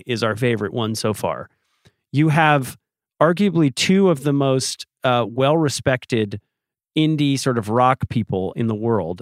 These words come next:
male and Matty Healy from the nineteen seventy-five, Female and Hayley Williams from Paramore, throwing darts at songs that they feel like on this album were completely ripped off.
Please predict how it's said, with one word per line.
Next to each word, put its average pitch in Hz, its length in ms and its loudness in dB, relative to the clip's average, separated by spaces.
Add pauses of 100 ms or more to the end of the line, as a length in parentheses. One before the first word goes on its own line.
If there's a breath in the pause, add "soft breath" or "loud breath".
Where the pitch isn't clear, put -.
(140)
male 151 600 2
and 135 140 0
Matty 131 260 2
Healy 110 360 -2
from 107 160 -6
the 104 40 -2
nineteen 101 320 -4
seventy-five, 92 600 -6
Female 151 720 0
and 120 140 -2
Hayley 123 280 0
Williams 110 360 -2
from 95 140 -8
Paramore, 92 640 -4 (480)
throwing 165 560 2
darts 170 560 2
at 143 160 -2
songs 151 380 2
that 135 120 -4
they 160 160 0
feel 160 300 0
like 127 260 0
on 120 140 0
this 123 200 -2
album 110 480 0
were 117 160 -4
completely 123 600 -4
ripped 107 260 -4
off. 123 260 2